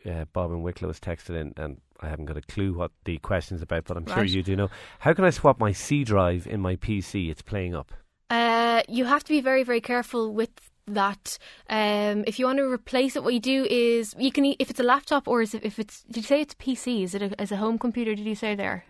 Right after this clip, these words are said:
Speaker 2: I can't find the text.
Speaker 1: P-, P C.
Speaker 2: Yeah, the P C. So
Speaker 1: Yeah.
Speaker 2: it's a, probably a home computer. So, uh, what you can do is,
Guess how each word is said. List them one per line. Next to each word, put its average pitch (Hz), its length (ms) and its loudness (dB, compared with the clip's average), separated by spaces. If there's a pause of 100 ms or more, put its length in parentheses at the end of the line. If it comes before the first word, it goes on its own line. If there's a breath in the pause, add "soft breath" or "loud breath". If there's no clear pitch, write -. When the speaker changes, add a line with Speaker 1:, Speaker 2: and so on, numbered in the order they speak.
Speaker 2:
I - 60 -12
can't 208 180 -6
find 196 180 -2
the 196 40 -6
text. - 340 -2
Speaker 1:
P-, 120 140 -2
P 110 60 0
C. 90 320 -4
Speaker 2:
Yeah, 233 200 4
the - 80 -6
P 254 100 4
C. 214 140 0
So 208 100 0
Speaker 1:
Yeah. 202 60 4
Speaker 2:
it's 196 80 -4
a, 208 40 -6
probably 226 280 2
a 214 40 4
home 220 200 4
computer. 208 400 0
So, 226 300 4
uh, 220 140 4
what 226 140 2
you 233 80 0
can 262 280 2
do 254 260 0
is, 208 320 2